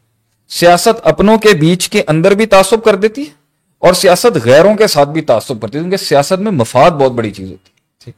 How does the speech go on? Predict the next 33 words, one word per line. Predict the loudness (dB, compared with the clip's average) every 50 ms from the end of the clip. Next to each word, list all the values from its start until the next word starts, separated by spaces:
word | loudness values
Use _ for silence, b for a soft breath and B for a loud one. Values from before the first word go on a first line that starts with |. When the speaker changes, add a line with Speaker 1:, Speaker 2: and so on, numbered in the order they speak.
| _
Speaker 2:
है। | _ _ -10
Speaker 1:
और | -10 -10 -8 -8
उससे | -10 -6 -4 -2 0
भी | 0 2
बड़ी | 2 2 0 0
चीज | -2 -2 -4
होती | -4 -2 -2
है | -2 -2
पावर। | 0 2 2 2 2 2 -2 -4 -10 -20 _ _ _ _ _ _ _ _
Speaker 2:
सही। | -20 -20 -18 -18 -18 -18 _ _ _ _ _ -12
Speaker 1:
वो | -4 0 2 4 4
सियासत | 4 4 2 2 2 2 2 0 0 0
जो | 0 -2 -8 -2 2 4 4 6 6 6 4 4 2 -2 _ _ _ _ _ _ -14
बगैर | -6 -4 -4 0 2 4 4 4 4
तासुब | 4 4 4 4 2 2 -2 -4 -4 -4 -2
के | -2 -2
इल्म | -2 -2 0 0 2 2 2 0
के | 2 0 0
सहारे | 2 2 2 2 4 2 2
पे | -2 -4
की | -6 -6 -8
जाती | -6 -6 -6 -6 -8 -10
है | -10
ना, | -10 -10 -14 b b b b b -2
वो | 0 0 0
फिर | 2 0 -4 -2
पूरी | -2 -2 -2 -2 -2
तीन | -2 0 0 0 2
दुनियाओं | 2 0 2 2 2 2
पे | 4 4
राज | 4 2 0 -2
करती | -6 -12 -12 _ _ -20
है। | _